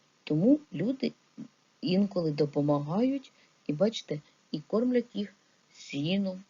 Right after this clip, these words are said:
соломою. Ось такі гарні друзі завітали до нас з лісу. А ось подивіться,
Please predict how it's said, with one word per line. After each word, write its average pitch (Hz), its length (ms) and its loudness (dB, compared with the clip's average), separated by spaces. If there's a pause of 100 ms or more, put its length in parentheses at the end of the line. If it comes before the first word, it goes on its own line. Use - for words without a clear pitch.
(140)
соломою. 143 840 -6 (560)
Ось 156 220 -4
такі 190 520 -8 (240)
гарні 196 560 -2 (220)
друзі 147 640 -8 (540)
завітали 165 540 0
до 160 180 -2
нас 151 420 -2 (140)
з 160 140 -14
лісу. 190 580 -4 (840)
А 202 140 -6
ось 294 180 -2
подивіться, 269 800 -6